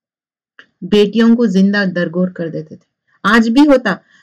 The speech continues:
अगर female fetus है ना, पेट में ही मार देते। इसीलिए बहुत सारे countries में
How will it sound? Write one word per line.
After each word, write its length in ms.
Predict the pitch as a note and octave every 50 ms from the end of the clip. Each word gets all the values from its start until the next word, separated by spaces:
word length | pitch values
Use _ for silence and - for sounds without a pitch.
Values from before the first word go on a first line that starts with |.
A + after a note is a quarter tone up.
| _ _
अगर 220 | G#3 A3 B3 A#3+ A#3
female 380 | - - A3+ A3+ A#3+ B3+ C4
fetus 460 | B3 - - B3 A#3+ A#3+ B3+ C4 C4 -
है 80 | A#3+ G#3+
ना, 120 | F#3+ G3+
पेट 320 | G#3 - G#3 G#3+ G#3+ G#3+ - A#3+
में 60 | B3
ही 60 | B3+
मार 240 | A#3+ A3 G3 F3+ F3
देते। 220 | F3 F3 F3 F3+
इसीलिए 600 | F3+ - G#3 F#3+ - - B3+ C4 B3 A3+ A3 A3+
बहुत 320 | F#3+ F3+ G#3 A#3 B3+ B3 -
सारे 280 | - A3 G3+ G3 F#3+
countries 600 | F#3 F#3 F#3 F#3 F3+ F3+ - G3 G3 G3 F#3 - F3+
में 300 | F#3 F#3+ G3+ A3+ A#3+